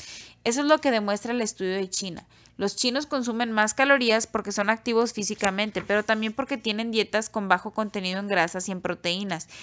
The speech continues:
y porque las calorías que ingieren no se convierten en grasa corporal, sino en calor corporal. Esto también se puede aplicar a los chinos que despliegan menor actividad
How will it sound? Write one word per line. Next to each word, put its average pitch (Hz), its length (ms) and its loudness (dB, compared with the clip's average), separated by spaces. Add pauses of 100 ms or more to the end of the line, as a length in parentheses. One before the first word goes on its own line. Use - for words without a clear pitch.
(200)
y 202 140 -4
porque 214 340 0
las 247 160 0
calorías 247 500 2
que 254 80 -4
ingieren 214 480 0
no 226 120 2
se 247 120 -4
convierten 233 520 0
en 214 100 -4
grasa 185 280 0
corporal, 190 520 0 (260)
sino 190 280 -4
en 180 80 -4
calor 190 460 4
corporal. - 560 -4 (560)
Esto 262 220 0
también 262 340 2
se 269 100 -2
puede 247 200 4
aplicar 226 400 2
a 220 40 2
los 233 180 -2
chinos 202 380 -4
que 220 120 0
despliegan 220 540 2
menor 208 240 2
actividad 180 480 0